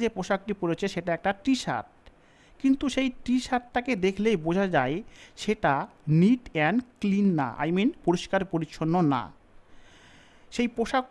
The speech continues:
পরা ছেলেটার পাশ দিয়ে মেয়েরা গেলেই বুঝতে পারে যে সেই পোশাকে ঘামের দুর্গন্ধ, অনেক দিন সেটি কাচা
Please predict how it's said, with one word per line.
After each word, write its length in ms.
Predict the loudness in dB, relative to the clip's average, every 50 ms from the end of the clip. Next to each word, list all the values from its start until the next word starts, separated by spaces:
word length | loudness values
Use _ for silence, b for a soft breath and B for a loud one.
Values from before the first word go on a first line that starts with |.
| -2
পরা 240 | 0 2 2 4 2 2 2 0 -4 -10 _ -20 _ _ _ _ _ _ _
ছেলেটার 340 | -6 -6 -2 2 2 2 2 2 0
পাশ 160 | 0 0 0 -2 -4 _
দিয়ে 200 | 2 4 4 4 4 4 4 4
মেয়েরা 240 | 4 4 4 4 2 0 0 -2
গেলেই 260 | 0 2 2 2 2
বুঝতে 260 | 0 -2 -4 -4 -6 -2 0
পারে 180 | 0 2 2 0 0 0
যে 60 | -2 -2
সেই 200 | 0 -2 -4 -4
পোশাকে 480 | -4 -4 -6 -6 -4 -4 -6 -4 -4 -6 -6 -2
ঘামের 260 | 0 2 2 2 2 2 0
দুর্গন্ধ, 420 | 0 0 0 0 0 0 0 0 -2 -2 -4 -6 -4 -4
অনেক 220 | -2 -2 -2 -4 -2 0
দিন 120 | 4 4 4 2 0 -6 b b b b b b b b b
সেটি 220 | -14 -14 -8 -8 -8 -8 -4
কাচা 340 | -4 -4 -4 -2 0 0 0